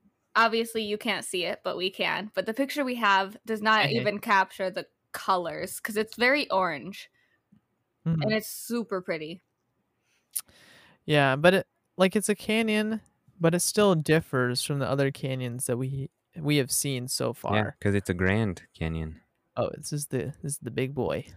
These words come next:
Speaker 1: It's the
Speaker 3: Mm-hmm.
Speaker 1: grandest of the canyons. You know
Speaker 3: It's
Speaker 1: what's
Speaker 3: the Papa
Speaker 1: funny
Speaker 3: Canyon.
Speaker 1: is I remember when I went to Arizona on that trip where I saw the Grand Canyon, I remember talking to some natives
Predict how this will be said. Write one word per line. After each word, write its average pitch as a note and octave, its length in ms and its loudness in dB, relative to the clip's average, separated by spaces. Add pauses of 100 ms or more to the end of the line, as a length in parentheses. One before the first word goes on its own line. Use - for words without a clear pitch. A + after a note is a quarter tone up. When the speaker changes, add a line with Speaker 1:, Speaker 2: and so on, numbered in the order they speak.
(140)
Speaker 1:
It's A3 180 -8
the A3 140 0
Speaker 3:
Mm-hmm. - 160 -2
Speaker 1:
grandest G#3 420 -4
of F#3 100 -10
the F#3 60 -12
canyons. E3+ 460 -12 (220)
You B3 100 0
know C#4 80 6
Speaker 3:
It's D#4 120 4
Speaker 1:
what's - 20 -10
Speaker 3:
the - 80 -2
Papa G#3+ 320 4
Speaker 1:
funny - 0 -
Speaker 3:
Canyon. F2+ 460 0 (880)
Speaker 1:
is A3 200 -2
I A3+ 100 4
remember A3+ 640 0 (680)
when A3+ 160 0
I B3+ 200 4
went B3 420 -2 (100)
to G#3+ 560 2 (460)
Arizona G#3 680 2
on G#3 120 0
that G3 160 -2
trip G#3+ 240 -4
where F#3+ 100 2
I F#3+ 80 0
saw G#3 240 0
the G3+ 80 -2
Grand F#3+ 260 -4
Canyon, F3 320 -6
I F#3 60 -2
remember G3+ 340 -4
talking G#3+ 420 -4
to G#3+ 120 -10
some G3 260 -6
natives G3+ 680 -2